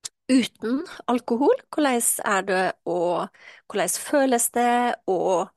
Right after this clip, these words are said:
jeg ville bare erfare det, for jeg tenkte at, eh, egentlig så er det jo ganske teit å ikke ha testet det ut, og hvis jeg da plutselig finner ut at, "Oh my god, dette likte jeg veldig godt", da er det jo like greit å bare fortsette med det, og da har ikke jeg gått glipp av mange år der jeg har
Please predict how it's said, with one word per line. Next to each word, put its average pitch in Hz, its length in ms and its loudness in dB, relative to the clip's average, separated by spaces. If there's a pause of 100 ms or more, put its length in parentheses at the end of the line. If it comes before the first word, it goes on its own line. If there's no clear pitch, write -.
(720)
jeg 403 160 2
ville 494 280 6
bare 359 200 2
erfare - 560 -2
det, - 160 0
for 247 80 0
jeg 262 80 -4
tenkte 254 380 -2
at, - 180 -14
eh, 202 240 0
egentlig 214 480 -4
så - 100 0
er 233 60 2
det 233 60 2
jo 220 80 -2
ganske 196 260 -6
teit - 560 -6
å 185 80 -2
ikke - 320 -6
ha - 80 -6
testet - 380 -4
det 202 140 0
ut, - 180 -2
og 208 80 0
hvis 226 160 0
jeg 220 100 2
da 208 60 0
plutselig 208 420 -4
finner 175 380 -6
ut - 100 -10
at, - 300 -4
"Oh 240 100 0
my 220 240 -2
god, 214 220 0
dette 214 260 -2
likte 208 240 -4
jeg 120 80 0
veldig 170 240 -2
godt", - 440 -4
da 240 100 2
er - 20 4
det 269 80 6
jo 214 80 2
like 202 240 0
greit 165 240 -6
å 156 80 -8
bare 165 160 -4
fortsette - 500 -8
med 139 220 -6
det, 185 140 -2 (180)
og 160 400 0
da 214 80 -2
har 202 160 -2
ikke 190 140 -4
jeg 170 80 -4
gått 190 160 -4
glipp 190 340 -6
av 185 80 -2
mange 185 480 -4
år - 400 0 (520)
der 202 180 0
jeg 180 100 -2
har 190 160 -2